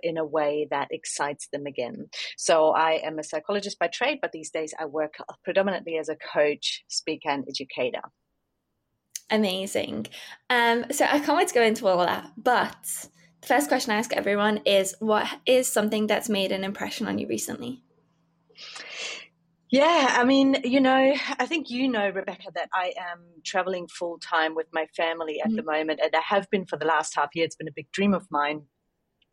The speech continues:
Speaker 1: And we're sort of trialing that at the moment to see how it works. And what's interested, is interesting to me is that, you know,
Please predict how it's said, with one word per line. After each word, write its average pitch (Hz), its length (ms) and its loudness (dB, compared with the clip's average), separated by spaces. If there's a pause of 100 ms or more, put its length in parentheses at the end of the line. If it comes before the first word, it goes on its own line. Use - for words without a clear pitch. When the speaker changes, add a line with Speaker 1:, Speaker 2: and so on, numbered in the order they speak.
(140)
Speaker 1:
And 185 100 2
we're 165 60 -2
sort 180 140 0
of 175 100 -2
trialing 262 380 2
that 131 180 -2
at - 120 -6
the 123 60 -12
moment 139 300 -4
to - 60 -16
see - 160 -8
how 156 220 0
it 156 120 -6
works. 170 340 2 (540)
And 233 140 6
what's 277 280 2
interested, 262 640 2 (260)
is 254 180 -2 (100)
interesting 262 500 -2
to - 120 -8
me 175 340 -6
is 160 160 -8
that, 151 300 -4 (640)
you 185 180 -4
know, 175 240 4